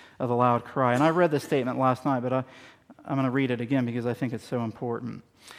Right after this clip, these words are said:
"The latter rain is to fall upon the people of God. A mighty angel is to come down from heaven, and the whole earth is to be lighted with his glory. Are we ready to take part in the glorious work of the third angel? Are our vessels ready to receive the heavenly dew?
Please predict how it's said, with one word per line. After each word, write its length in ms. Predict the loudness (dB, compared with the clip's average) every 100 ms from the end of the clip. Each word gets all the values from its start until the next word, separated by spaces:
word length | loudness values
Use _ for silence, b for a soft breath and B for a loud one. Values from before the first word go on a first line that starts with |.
| B 0
"The 80 | 6
latter 360 | 8 10 8
rain 260 | 8 6 6
is 80 | 2
to 80 | 2
fall 260 | 4 6
upon 220 | 6 2
the 60 | 0
people 380 | -2 -6 -4 -6
of 120 | -4
God. 440 | -4 -4 -6 -10 -14 B B B
A 100 | 2
mighty 480 | 6 6 6 6 4
angel 320 | 4 2 0
is 100 | -2
to 100 | -2
come 220 | 0 4
down 260 | 6 6 4
from 160 | 2
heaven, 260 | 2 2 2
and 100 | 0
the 80 | 0
whole 280 | 2 4
earth 180 | 4 4
is 80 | -2
to 100 | -2
be 140 | 0
lighted 380 | 4 6 6 4
with 160 | 2 0
his 140 | -2
glory. 480 | -4 -4 -2 -2 -4 B B B
Are 140 | 4 6
we 160 | 6
ready 340 | 4 6 6 4
to 80 | 0
take 320 | 2 0 4
part 200 | 4 6
in 80 | 4
the 80 |
glorious 520 | 0 0 2 2 0 -2
work 260 | -2 -2
of 80 | -4
the 60 | -6
third 280 | -4 -2
angel? 460 | 0 -2 -2 -4 -8 -12 B B B B 2
Are 180 | 6 8
our 100 | 8
vessels 460 | 6 6 4 0
ready 260 | 4 4 4
to 80 | 0
receive 420 | -2 -2 -2 0
the 80 | 2
heavenly 420 | 2 2 2 0
dew? 420 | 0 -4 -6 -10